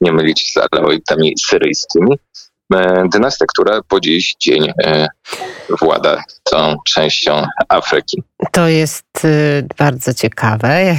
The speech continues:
Speaker 2: ja dzisiaj tak dużo mówię o tym, że te nasze informacje bez polityki są naprawdę, drodzy państwo, bardzo, bardzo, e, ciekawe, ale rozmawialiśmy z Maćkiem przed, e, audycją i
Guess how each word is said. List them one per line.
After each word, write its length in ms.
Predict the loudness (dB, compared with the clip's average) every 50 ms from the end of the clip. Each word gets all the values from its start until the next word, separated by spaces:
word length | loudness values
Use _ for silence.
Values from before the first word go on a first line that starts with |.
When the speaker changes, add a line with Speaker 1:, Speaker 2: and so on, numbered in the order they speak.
| 2 2
Speaker 2:
ja 60 | 0
dzisiaj 280 | 0 0 0 0 0
tak 140 | 2 0 -2 -2
dużo 320 | 0 0 2 2 2 2 2
mówię 300 | 2 2 2 2 0 0
o 60 | 0
tym, 200 | 0 0 0 0
że 220 | 2 2 0 0
te 160 | 2 0 2 2
nasze 320 | 4 2 2 2 0 0
informacje 560 | 0 0 0 0 2 2 2 2 0 0 0
bez 180 | 0 0 -2 0
polityki 460 | 0 2 2 2 0 0 -2 -2 0
są 140 | 2 4 4
naprawdę, 480 | 4 4 2 2 0 2 2 0 0 -2 -4 -10 -14 -12 -12 -10 -10 -10 -10 -8 -10 -10 -12 -4 0
drodzy 220 | 0 2 2 2
państwo, 360 | 2 2 0 0 0 0 0
bardzo, 320 | 0 2 0 0 0 0 0
bardzo, 280 | 2 0 0 0 0 -2 -2 -4 -8 -8 -6 -2 0
e, 80 | 0 0
ciekawe, 440 | 0 0 -2 0 0 0 2 2 2
ale 140 | 2 2
rozmawialiśmy 680 | 2 2 2 2 2 2 2 0 0 -2 0 0 0 2
z 80 | 2
Maćkiem 400 | 2 0 0 0 0 0 0 0
przed, 540 | 0 -2 0 0 0 0 0 -4 -6 -2 0
e, 180 | 0 0 2 2
audycją 800 | 0 0 0 0 0 -2 -2 -4 -2 0 0 2 2 2 0 0
i 360 | 0 0 0 2 2 2